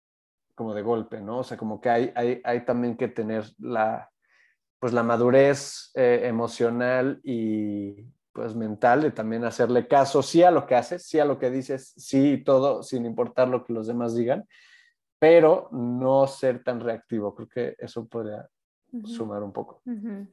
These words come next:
Speaker 2: Sí, totalmente. Sí, el buen Pablito, pues, prepara tu salida, ¿no? O sea, a mí también me lo dice todo el tiempo porque también soy bien
Speaker 1: Ah, pues,
Speaker 2: impulsiva,
Speaker 1: mira.
Speaker 2: eh. Sí, sí,
Speaker 1: Justo.
Speaker 2: también era como, "Pero, sí, pero prepara tu salida", ¿no? De todo, de to-, todo el tiempo.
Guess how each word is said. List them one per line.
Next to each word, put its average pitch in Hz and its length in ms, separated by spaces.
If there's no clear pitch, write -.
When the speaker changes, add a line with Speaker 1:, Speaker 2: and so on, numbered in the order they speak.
Speaker 2:
Sí, 220 220
totalmente. 208 720
Sí, 240 200
el 220 120
buen 214 180
Pablito, 214 600
pues, 214 120
prepara 226 380
tu 220 80
salida, 196 580
¿no? 214 300
O 208 40
sea, 196 480
a 185 60
mí 185 120
también 190 220
me 180 80
lo 170 80
dice 170 160
todo 185 120
el 175 60
tiempo 180 200
porque 175 200
también 190 220
soy 196 120
bien 190 140
Speaker 1:
Ah, 190 60
pues, 185 200
Speaker 2:
impulsiva, 202 360
Speaker 1:
mira. - 20
Speaker 2:
eh. 190 360
Sí, 226 180
sí, 226 40
Speaker 1:
Justo. 202 40
Speaker 2:
también 202 400
era 202 220
como, 185 340
"Pero, - 180
sí, 254 120
pero 247 200
prepara 202 320
tu 208 60
salida", - 380
¿no? 208 160
De 196 100
todo, 190 360
de 175 100
to-, 202 240
todo 208 140
el 220 120
tiempo. 196 400